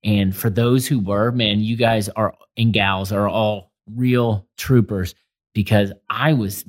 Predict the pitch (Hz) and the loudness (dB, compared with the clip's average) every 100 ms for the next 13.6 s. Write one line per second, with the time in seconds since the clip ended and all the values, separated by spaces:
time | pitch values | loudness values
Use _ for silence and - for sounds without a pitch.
0 | - - 98 110 131 120 113 107 95 101 | -10 -4 -4 -4 0 2 2 -2 -4 -2
1 | 101 95 - 110 85 107 95 - _ _ | -2 -2 -2 -2 0 -2 -2 -8 _ _
2 | _ - 104 95 101 104 95 101 110 107 | _ -2 0 0 0 0 -2 0 0 2
3 | 98 95 92 87 101 110 92 - - 104 | 0 0 -2 -2 0 -2 -2 -6 -6 -2
4 | 95 - 120 113 110 101 104 104 - 107 | -2 0 0 2 0 0 0 0 -2 -2
5 | 104 - 98 92 110 95 101 92 98 98 | -2 -2 -4 -2 -2 0 0 0 2 2
6 | 92 90 - 104 95 90 98 101 98 92 | 0 -2 -2 0 0 -2 -2 0 0 -2
7 | 87 - _ _ _ - 98 95 87 113 | -6 -10 _ _ _ -4 0 0 0 0
8 | 117 - - _ 104 110 117 120 104 110 | 0 -2 -14 _ -4 -4 -2 0 0 0
9 | 110 107 92 101 95 95 - 101 101 92 | 0 0 -2 -4 -4 -4 -2 0 2 0
10 | 82 - _ 101 98 90 90 98 - 98 | -4 -10 _ -2 0 0 -4 -8 -6 -2
11 | 117 113 104 92 98 117 127 127 113 - | 0 0 0 -4 -2 0 2 2 0 -4
12 | - 104 104 98 95 _ _ - 131 131 | -2 0 0 -2 -4 _ _ -4 0 0
13 | 113 - 104 101 98 98 | -2 -4 -2 0 0 -2